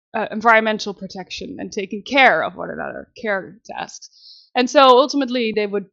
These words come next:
they would just, you know, there would just be too much pollution, et cetera, and then there wouldn't be, their health would deteriorate. So, um,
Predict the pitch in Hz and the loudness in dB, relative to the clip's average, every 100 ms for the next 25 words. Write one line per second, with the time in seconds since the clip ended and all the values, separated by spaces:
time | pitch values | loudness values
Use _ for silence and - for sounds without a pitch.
0 | _ 202 196 - 220 214 - 190 - - | _ -16 -12 -6 -2 -2 -4 -8 -10 -14
1 | - 220 233 208 165 185 202 190 180 180 | -16 -12 -6 -6 -6 -8 -8 -8 -12 -12
2 | 185 - 185 180 - 247 208 185 - 190 | -14 -14 -18 -18 -6 -4 -2 -6 -10 -8
3 | 185 - 185 185 - 175 196 185 190 180 | -8 -8 -12 -12 -12 -10 -6 -6 -6 -8
4 | 185 180 185 196 185 190 180 190 _ _ | -10 -10 -10 -10 -10 -10 -10 -12 _ _
5 | - 208 196 190 180 202 196 185 185 - | -4 -2 -2 -2 0 -2 -4 -12 -14 -10
6 | 180 160 160 156 160 - _ _ _ _ | -10 -8 -8 -10 -12 -16 _ _ _ _
7 | - - 285 262 247 - _ _ - 233 | -10 2 4 6 4 0 _ _ 0 4
8 | 220 208 196 | 4 2 -6